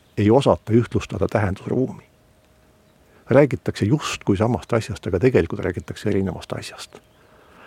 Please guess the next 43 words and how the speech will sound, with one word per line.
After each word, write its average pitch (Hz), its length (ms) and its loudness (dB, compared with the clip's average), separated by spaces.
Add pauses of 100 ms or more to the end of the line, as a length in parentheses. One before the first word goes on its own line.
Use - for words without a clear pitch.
(400)
Ja 107 280 8
siis 120 240 2
igaüks 113 380 6
proovib 104 320 2
seda - 160 0
oma 95 200 8
tähendusruumi 101 640 2
teistele 104 400 2
muidugi 92 380 0
kindlasti 98 400 0
peale 135 300 6
suruda, 95 400 0
sest 95 160 -2
minu 110 200 6
oma 92 140 2
on 98 60 0
ju 101 100 4
loomulikult 92 480 2
ainuke 92 300 4
õige, 92 200 0
teie 90 220 2
ei 80 60 -4
tea 90 120 2
mitte 95 200 -4
midagi. - 380 -8 (1400)
Ja 135 120 8
muidugi, 143 400 4
kui 131 120 6
me 123 120 6
võtame 131 320 4
sellise 135 320 4
valdkonna, 127 400 4
näiteks 120 360 -4
huumor 131 360 4
või 101 80 -4
satiir, 117 520 2 (280)
siis 120 240 -6
selle 127 220 6
aluseks 117 360 2
on 127 100 2
ju 104 80 2
tähendusruumide 107 680 2
nihestamine. - 640 -4